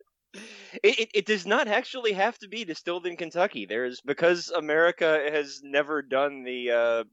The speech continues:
the restricting things by geographical, uh, origin thing, you can call something a bourbon as long as you make it bourbon style in, uh,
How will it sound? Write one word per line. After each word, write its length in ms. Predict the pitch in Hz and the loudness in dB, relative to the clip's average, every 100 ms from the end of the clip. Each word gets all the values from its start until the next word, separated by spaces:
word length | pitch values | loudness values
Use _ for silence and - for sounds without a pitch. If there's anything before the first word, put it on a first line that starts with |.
| 117 | -4
the 320 | 117 113 110 - _ _ - - - _ _ _ _ _ | 0 2 0 -6 _ _ -20 -20 -20 _ _ _ _ _
restricting 1120 | 156 160 - 160 170 - 165 156 143 135 127 _ _ - | 2 2 2 0 0 0 0 0 0 -6 -12 _ _ -6
things 420 | 165 156 139 127 | -2 -2 -4 -10
by 260 | 123 131 127 | -2 2 2
geographical, 1200 | 127 139 127 123 127 131 143 - 123 117 110 110 | 0 -4 -4 0 2 2 -4 -8 -4 -4 -4 -2
uh, 380 | 110 104 104 107 | -2 0 0 -2
origin 840 | 120 135 120 107 101 98 95 92 - | 0 0 0 -2 -4 -4 -10 -16 -6
thing, 440 | 117 107 98 90 78 _ _ - | 0 2 0 -6 -16 _ _ -18
you 260 | 131 127 | -2 0
can 180 | 139 127 | 2 2
call 240 | - 131 135 | 4 6 6
something 320 | 135 117 117 | 2 2 0
a 60 | |
bourbon 340 | 107 113 123 104 | 0 0 0 -2
as 120 | 104 | -2
long 200 | 117 117 | 0 0
as 120 | 113 110 | -2 -4
you 80 | |
make 240 | 107 113 113 | -2 -2 -2
it 140 | 92 | -4
bourbon 340 | 107 107 104 101 | -2 -2 -4 -6
style 680 | - 98 107 95 98 95 - | -2 2 4 4 0 -4 -4
in, 280 | 104 98 101 | -4 -4 -4
uh, 400 | 98 95 95 | -2 -2 -2